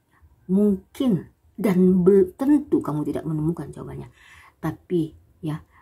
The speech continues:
mungkin kalau kamu ya beribadah, berdoa kepada Tuhan, kamu akan menemukan jawabannya dan betapa tenangnya hati kamu, betapa tenangnya perasaan kamu karena kamu apa? Meminta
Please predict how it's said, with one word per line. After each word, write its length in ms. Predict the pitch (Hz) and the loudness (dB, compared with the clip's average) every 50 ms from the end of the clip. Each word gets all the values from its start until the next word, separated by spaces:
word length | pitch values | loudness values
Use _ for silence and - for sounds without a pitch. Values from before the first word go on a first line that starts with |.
| _ _ _ _ _ | _ _ _ _ _
mungkin 560 | - 175 202 214 214 - - 208 185 190 190 | -4 -2 -2 -2 -2 -2 2 4 4 4 4
kalau 320 | 185 180 160 151 151 - _ _ | 2 0 -4 -6 -8 -10 _ _
kamu 480 | - - 247 254 254 247 220 190 170 156 | -8 -4 0 2 4 4 4 2 2 0
ya 40 | 156 | -4
beribadah, 640 | 160 160 - 175 170 170 170 160 156 151 151 147 151 | -8 -8 -8 -8 -6 -6 -4 -4 -4 -6 -8 -10 -12
berdoa 500 | 151 156 - - - 156 165 151 - - - | -12 -12 -12 -12 -10 -8 -8 -8 -8 -10 -14
kepada 240 | - - 160 143 147 | -16 -16 -14 -14 -14
Tuhan, 340 | 147 - - 143 143 151 156 - _ _ _ _ _ _ _ _ | -16 -14 -16 -14 -14 -14 -16 -16 _ _ _ _ _ _ _ _
kamu 160 | - 262 254 247 254 | -6 -6 -4 -4 -4
akan 140 | 247 269 262 254 254 | -4 -2 -2 0 0
menemukan 420 | 247 254 254 262 262 254 - 254 254 | 2 2 2 0 -2 -2 -2 -2 -2
jawabannya 920 | 247 247 226 220 220 226 226 226 220 226 226 226 233 226 226 220 214 208 202 196 196 190 | 0 0 -2 -2 -2 -2 -4 -2 -2 -2 -2 -2 -4 -4 -4 -2 -2 0 0 0 -2 -2
dan 160 | 175 165 160 165 - _ _ _ _ _ | -4 -4 -6 -6 -8 _ _ _ _ _
betapa 340 | - 185 185 - 175 - 170 - | -8 -6 -6 -6 -10 -10 -10 -12
tenangnya 840 | - 190 170 156 160 165 180 240 285 262 269 247 220 196 185 175 - - | -8 -6 -4 -2 -2 -2 -2 -2 -2 -2 -2 -2 -2 -2 -2 -4 -6 -12
hati 240 | 170 - - - - | -16 -14 -14 -18 -14
kamu, 320 | - 156 151 151 151 143 | -12 -12 -10 -10 -10 -10
betapa 320 | 151 160 - 160 - 170 170 | -12 -12 -12 -12 -14 -14 -12
tenangnya 800 | - 185 180 175 175 180 226 302 330 302 269 208 185 160 - - _ _ _ _ _ _ - _ | -6 -4 -2 0 0 0 0 0 0 2 2 2 0 -2 -4 -8 _ _ _ _ _ _ -20 _
perasaan 480 | - 170 156 - - - 151 160 156 | -10 -10 -8 -8 -8 -8 -8 -10 -10
kamu 240 | - 151 147 151 - | -10 -12 -12 -12 -10
karena 240 | 160 151 151 147 - | -8 -8 -8 -8 -8
kamu 420 | - 151 160 165 175 196 208 247 247 | -8 -6 -4 -2 -2 -2 -2 -4 -6
apa? 100 | - 180 | -4 -2
Meminta 800 | 175 175 180 190 202 196 208 285 302 330 359 - - - - - | 0 4 4 6 6 6 6 6 6 6 4 0 -4 -14 -18 -18